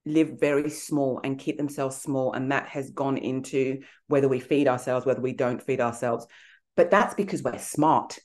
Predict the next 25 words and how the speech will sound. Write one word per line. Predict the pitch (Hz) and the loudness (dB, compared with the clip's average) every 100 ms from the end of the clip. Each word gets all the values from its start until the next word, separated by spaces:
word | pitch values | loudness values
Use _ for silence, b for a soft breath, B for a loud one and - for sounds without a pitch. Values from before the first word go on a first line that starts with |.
| _ _ b b | _ _ b b
because | 165 180 160 | -6 -2 4
we | 208 | 4
have | 196 170 | 4 0
survival | - 143 139 143 139 - | 0 4 4 6 4 2
instincts, | 135 - 127 - - - - b - | -2 0 -2 -2 -8 -16 -18 b 0
and | 151 156 | 4 6
we | 180 | 6
have | 185 156 | 4 2
been | 143 | 0
told | 139 165 175 190 | 2 6 6 6
by | 175 | 4
society | 156 160 156 143 139 147 | 0 -2 -2 0 0 0
or | 139 | 0
by | 135 139 | 4 4
our | 139 139 147 | 6 4 0
family, | 135 131 127 123 - b b b - | 0 2 0 -2 -6 b b b 6
"Be | 165 | 8
nice, | 175 160 151 185 196 - - _ | 8 8 6 4 0 -14 -18 _
be | - 156 | -2 -2
good, | - 151 156 151 - - | 2 6 6 6 -2 0
do | 143 | 4
not | 135 139 143 | 4 4 2
rock | 143 135 | 2 2
the | 139 | 0
boat, | 127 127 | 2 0